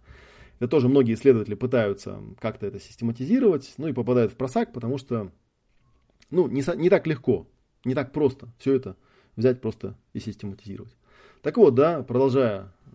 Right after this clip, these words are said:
Так, ну-ка дайте я посмотрю, что мне тут Алена пишет. Так, мозг в виде глаз вышел наружу. Так, эзотерики говорят.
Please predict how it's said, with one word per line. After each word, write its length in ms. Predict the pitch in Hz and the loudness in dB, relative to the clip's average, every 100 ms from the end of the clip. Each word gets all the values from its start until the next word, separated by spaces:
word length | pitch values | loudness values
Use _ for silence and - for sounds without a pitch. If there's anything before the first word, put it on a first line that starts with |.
| _ - 120 | _ -20 -20
Так, 180 | 113 110 | -20 -16
ну-ка 160 | 120 113 | -16 -10
дайте 300 | 110 107 107 | -10 -10 -12
я 160 | 98 85 _ _ _ _ _ | -14 -18 _ _ _ _ _
посмотрю, 420 | 104 107 104 95 | -18 -14 -12 -14
что 120 | - | -14
мне 120 | 104 95 | -16 -16
тут 240 | 101 _ _ _ _ _ _ _ _ _ - | -18 _ _ _ _ _ _ _ _ _ -18
Алена 320 | 107 131 135 | -10 -8 -8
пишет. 360 | 120 - - _ _ _ _ _ _ _ _ _ _ _ _ _ _ _ _ _ _ | -10 -14 -20 _ _ _ _ _ _ _ _ _ _ _ _ _ _ _ _ _ _
Так, 280 | 117 98 - | -8 -8 -6
мозг 280 | 123 135 - | -6 -6 -10
в 40 | |
виде 220 | 101 110 | -8 -6
глаз 300 | 104 123 120 | -4 -4 -6
вышел 280 | 101 113 107 | -10 -12 -10
наружу. 540 | 101 107 110 92 95 - _ _ _ _ _ _ _ _ _ _ _ _ _ _ _ _ _ _ _ _ _ _ _ - - | -8 -8 -8 -10 -14 -20 _ _ _ _ _ _ _ _ _ _ _ _ _ _ _ _ _ _ _ _ _ _ _ -20 -20
Так, 240 | 110 117 - | -16 -16 -16
эзотерики 460 | 107 101 127 123 | -16 -10 -10 -10
говорят. 420 | 101 101 104 107 | -12 -10 -8 -10